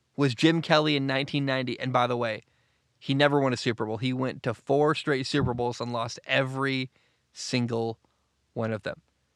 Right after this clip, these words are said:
Does that matter? Is Joe Burrow an outlier? I don't know. What I know is that if you lose the Super Bowl, it's hard to go back. And that means ever, not just the next year, I mean ever. So again, here's the question.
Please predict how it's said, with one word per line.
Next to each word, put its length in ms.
Does 120
that 160
matter? 320
Is 60
Joe 160
Burrow 200
an 60
outlier? 380
I 120
don't 180
know. 240
What 160
I 80
know 260
is 140
that 200
if 120
you 100
lose 280
the 80
Super 280
Bowl, 220
it's 160
hard 400
to 80
go 120
back. 480
And 160
that 160
means 240
ever, 280
not 200
just 220
the 80
next 260
year, 80
I 40
mean 160
ever. 320
So 160
again, 220
here's 260
the 140
question. 480